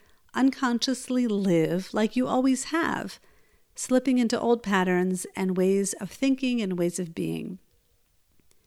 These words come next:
But when you are future-oriented, you allow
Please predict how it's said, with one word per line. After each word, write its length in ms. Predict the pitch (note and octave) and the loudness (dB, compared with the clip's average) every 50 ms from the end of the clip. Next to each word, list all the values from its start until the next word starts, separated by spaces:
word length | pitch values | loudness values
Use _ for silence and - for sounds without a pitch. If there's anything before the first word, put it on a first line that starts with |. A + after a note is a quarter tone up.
| _ _ _ _ _ _ _ _ _ - | _ _ _ _ _ _ _ _ _ -4
But 160 | A3+ A3 - | -2 -2 0
when 180 | A#3+ A#3 A#3 A3+ | 0 0 2 2
you 180 | A#3+ B3 A#3+ | 2 2 2
are 120 | A#3 A3 G#3+ | 0 0 -2
future-oriented, 1700 | - - - - C#4 C#4+ C#4+ - - C4+ C4 B3+ - - - - A#3+ B3+ C#4 C#4+ C#4 B3+ A3 F3+ D#3+ D#3+ D#3+ - - E3+ D#3 D#3+ E3 E3+ - _ _ _ _ _ _ _ _ _ _ _ _ _ - | -2 -6 -6 -4 -2 -2 -2 -2 -2 -2 -2 -2 -4 -6 -2 0 2 4 4 4 4 4 4 2 2 0 -2 -2 -2 0 0 0 -2 -4 -8 _ _ _ _ _ _ _ _ _ _ _ _ _ -2
you 220 | A3+ G#3+ A3 G#3+ | 0 2 2 2
allow 640 | G#3+ G#3 G#3 A3 A3+ A#3+ C4 C4+ C#4 C#4 C#4 - | 2 0 0 -2 0 0 0 0 0 -2 -4 -6